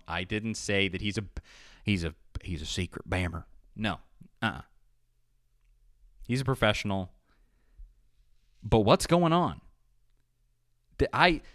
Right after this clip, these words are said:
that is, I, I should be saying, "Yeah, they're giving a hundred and ten percent effort and they're losing." I should not be saying,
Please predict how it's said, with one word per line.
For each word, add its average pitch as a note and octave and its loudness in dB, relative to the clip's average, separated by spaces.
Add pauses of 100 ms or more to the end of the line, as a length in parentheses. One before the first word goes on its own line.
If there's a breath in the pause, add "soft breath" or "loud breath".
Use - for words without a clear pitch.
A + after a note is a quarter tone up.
(140 soft breath)
that G#3+ 6
is, A#3 -2
I, F#3 4
I A#3 4
should A3 0
be D#3 -6
saying, B2+ 2 (960)
"Yeah, D3+ 8
they're B2 2
giving F#3+ 4
a D#3 4
hundred C3 2
and A2+ -2
ten C3+ -2
percent G#2+ -2
effort G#2 0
and D2 -6
they're C#2+ -10
losing." C#2+ -16
I B2+ -2
should A#2+ -2
not C3 4
be G2 0
saying, F2+ -4